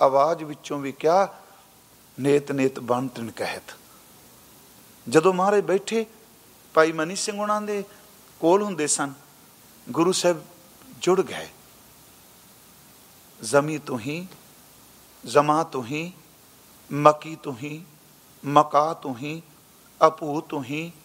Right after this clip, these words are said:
ਅਭੈ ਤੁਹੀ, ਅਛੂ ਤੁਹੀ, ਅਛੈ ਤੁਹੀ, ਜਤਸ ਤੁਹੀ, ਬ੍ਰਤਸ ਤੁਹੀ, ਗਤਸ ਤੁਹੀ, ਮਤਸ ਤੁਹੀ,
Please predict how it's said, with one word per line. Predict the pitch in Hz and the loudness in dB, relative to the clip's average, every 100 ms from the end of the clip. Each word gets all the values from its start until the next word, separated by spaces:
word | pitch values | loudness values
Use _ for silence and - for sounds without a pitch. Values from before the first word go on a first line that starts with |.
| - - - - 156 | -20 -20 -20 2 2
ਅਭੈ | 156 151 139 | 4 0 0
ਤੁਹੀ, | 170 151 123 160 180 165 _ _ _ _ 156 | 0 -8 -8 -8 -8 -16 _ _ _ _ 2
ਅਛੂ | 160 - 156 175 | 2 0 -2 -4
ਤੁਹੀ, | 185 147 127 147 180 - - - - - 160 | -4 -8 -6 -8 -8 -16 -20 -20 -20 0 2
ਅਛੈ | - - 160 190 | 2 0 2 2
ਤੁਹੀ, | - 135 143 175 180 - - - 120 | -2 -6 -4 -8 -10 -20 -20 -20 -2
ਜਤਸ | 151 156 - 170 | 2 2 0 -6
ਤੁਹੀ, | - 147 139 170 | -6 -8 -6 -8
ਬ੍ਰਤਸ | 151 127 147 151 170 - | -4 0 0 2 -4 -4
ਤੁਹੀ, | 151 147 175 175 127 | -8 -6 -6 -8 0
ਗਤਸ | 147 - 165 - | 0 0 -6 -4
ਤੁਹੀ, | - 147 143 180 | -6 -6 -6 -8
ਮਤਸ | 143 143 143 220 196 | -4 -2 0 -2 -4
ਤੁਹੀ, | - 156 135 196 | -6 -6 -2 -2